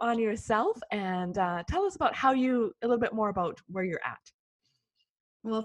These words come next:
Speaker 2: thank you for the opportunity, first of all. And secondly, I hold my relationships with people very dear. And I, I think for more than one reason. One, because I love people and I care about people.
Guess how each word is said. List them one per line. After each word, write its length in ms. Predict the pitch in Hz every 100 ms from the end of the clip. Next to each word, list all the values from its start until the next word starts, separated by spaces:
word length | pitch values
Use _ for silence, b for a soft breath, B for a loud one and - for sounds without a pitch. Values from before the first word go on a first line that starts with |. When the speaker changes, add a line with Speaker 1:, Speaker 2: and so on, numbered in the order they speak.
| 220
Speaker 2:
thank 300 | 220 220 -
you 100 | 208
for 200 | - 185
the 160 | 190
opportunity, 720 | 185 190 185 - 202 214 175 175
first 320 | - 202 -
of 140 | 190
all. 260 | 170 165 185 -
And 180 | 190
secondly, 640 | 190 214 214 247 202 180 180
I 300 | 180 202 262
hold 400 | 254 254 254 233
my 160 | 202
relationships 880 | 202 202 175 185 196 214 208 - -
with 160 | 185 185
people 380 | 190 180 170 170
very 320 | 170 165 165
dear. 600 | 175 160 160 151 156 165 B B B B -
And 420 | 185 180 180 180 -
I, 440 | - 175 170 175 175 _ _ _ _ _ _ _
I 80 | 180
think 300 | 185 226 247
for 360 | 254 208 185 -
more 320 | 202 190 202
than 220 | 208 202
one 200 | 190 180
reason. 600 | 180 175 180 170 156 139 -
One, 300 | 185 202 220
because 340 | 214 190 175
I 80 | 175
love 320 | 170 170 170
people 540 | - 160 151 175 262 -
and 140 | 175
I 80 | 160
care 320 | - - 180
about 320 | 175 160 156
people. 500 | - 156 143 147 175